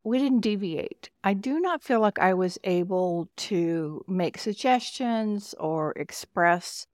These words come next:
that I had concerns that maybe the district could look at it this way. Then at our school site, as a solo principal, you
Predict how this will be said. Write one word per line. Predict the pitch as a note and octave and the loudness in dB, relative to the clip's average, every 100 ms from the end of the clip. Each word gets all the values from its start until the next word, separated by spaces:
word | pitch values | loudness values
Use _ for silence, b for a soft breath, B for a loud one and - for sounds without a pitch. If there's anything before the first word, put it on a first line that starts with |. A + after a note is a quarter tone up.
| _ _ - | _ _ -6
that | F3 E3+ E3+ D#3 - - - - _ _ _ - | 2 4 6 4 0 -10 -12 -14 _ _ _ -2
I | F3 | 0
had | D3+ | 0
concerns | F3+ - B3+ B3+ A#3 A3 A3 - | -8 -6 -2 0 0 -2 -6 -4
that | F#3 - | -2 0
maybe | F#3 F3 F3 | 2 2 2
the | E3+ | 0
district | D#3 E3 - G3 - | 0 -2 -2 -10 -8
could | F3+ | -6
look | E3 - | -4 -2
at | D3+ | -4
it | E3+ | 0
this | G#3+ A3 - | 0 0 -2
way. | G#3+ G3+ G3 F#3+ G3 - _ - | 0 4 4 4 0 -6 _ 4
Then | F4 | 6
at | E4+ | 8
our | C#4 | 8
school | A#3+ - F4 F4 | 6 4 4 4
site, | - A#3+ A3 A3+ - B B - G#3+ | 6 8 10 8 2 B B -4 4
as | G#3 G3+ G3+ | 4 4 4
a | F#3 F3+ F3+ - _ | 4 4 0 -6 _
solo | - C#4 B3+ G#3+ | 2 8 8 8
principal, | G3 - C#4+ - G#3 G3+ | 4 2 0 0 2 4
you | B3+ F#4 | 6 4